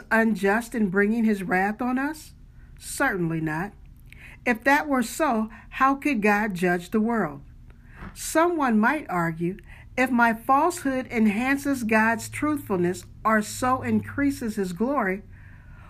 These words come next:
why am I still condemned as a sinner?" Why not say, "Let us do evil that good may result"?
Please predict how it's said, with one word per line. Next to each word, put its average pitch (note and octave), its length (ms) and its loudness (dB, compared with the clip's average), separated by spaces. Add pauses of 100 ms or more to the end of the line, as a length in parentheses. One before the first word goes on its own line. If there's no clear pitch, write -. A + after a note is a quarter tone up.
(160)
why B3+ 300 2
am D4+ 180 2
I G#3+ 140 4
still B3+ 340 -2
condemned G3+ 640 0
as F#3 240 -2
a F#3+ 80 -4
sinner?" D#3 460 -6 (1040)
Why C4 320 6
not D4+ 280 2
say, G#3 520 0 (340)
"Let A3+ 280 2
us C#4+ 200 0
do C4+ 380 2
evil F#3 500 0 (320)
that G3+ 300 2
good G3 340 4
may F3+ 220 2
result"? F#3+ 520 0